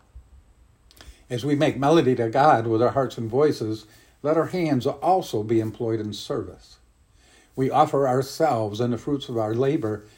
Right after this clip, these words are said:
that God may bless and multiply the good to be accomplished through them and us. May our riches be employed for the common benefit of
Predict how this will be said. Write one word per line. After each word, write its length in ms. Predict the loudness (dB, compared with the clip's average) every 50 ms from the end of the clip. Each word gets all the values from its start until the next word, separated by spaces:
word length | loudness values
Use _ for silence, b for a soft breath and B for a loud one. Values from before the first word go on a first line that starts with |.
| B B B
that 140 | -8 -6 -4
God 240 | -2 0 0 0 0
may 160 | -2 -4 -4
bless 480 | -2 0 2 2 2 2 -2 -8 -10 -6
and 140 | -4 -2
multiply 480 | 0 0 -2 -2 -4 -6 -2 -2 -2 -2
the 100 | -2 -4
good 240 | -2 -2 -2 -2 -2
to 80 | -4
be 140 | -4 -2 -2
accomplished 680 | -2 -2 -4 -6 -6 -6 -6 -4 -4 -6 -6 -6 -10 -10
through 240 | -4 0 0 0 0
them 380 | 0 -4 -8 -8 -8 -10 -12 -16 -20 -20 -20 _ -16
and 220 | -12 -10 -10 -10
us. 420 | -12 -14 -16 -18 -18 -20 -20 -20 -20 -20 -20 -20 -20 -20 _ _ b b b b b b b b b b
May 180 | -6 -4 -2
our 100 | -2 0
riches 340 | 0 0 0 0 -2 -6 -6
be 180 | -2 -2 0 0
employed 460 | 0 -2 -4 -4 -2 0 0 0 0
for 120 | -2 -6
the 80 | -8 -8
common 480 | -10 -12 -10 -8 -6 -6 -4 -6 -6 -6
benefit 480 | -6 -6 -6 -8 -8 -8 -8 -8 -8 -8
of 240 | -10 -10 -10 -12